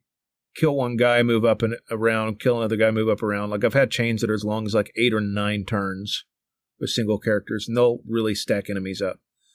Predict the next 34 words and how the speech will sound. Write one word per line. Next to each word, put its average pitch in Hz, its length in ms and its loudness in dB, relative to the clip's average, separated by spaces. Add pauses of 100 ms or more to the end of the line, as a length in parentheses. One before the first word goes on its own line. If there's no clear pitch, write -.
(300)
Some 170 180 2
of 180 60 -4
the 156 140 -2
enemies 139 400 0
are, 120 180 4
like, 107 320 2
extremely 120 600 -2
powerful, 113 500 2
and 107 140 -6
so 107 420 0
some 120 240 -2
of 113 80 0
the 107 120 2
strategies 104 640 0
are 104 500 2 (640)
isolate 135 540 2
the 120 100 2
one 123 220 2
enemy 117 280 0
away 110 240 2
from - 140 -10
the 104 80 -6
pack, 117 380 2 (140)
deal 123 220 2
with 117 120 0
the 117 80 -4
pack, 113 320 0
then 113 180 0
deal 113 160 2
with 107 120 -2
the 107 100 -2
really 104 200 0
strong 120 380 -2
enemy, 107 380 -4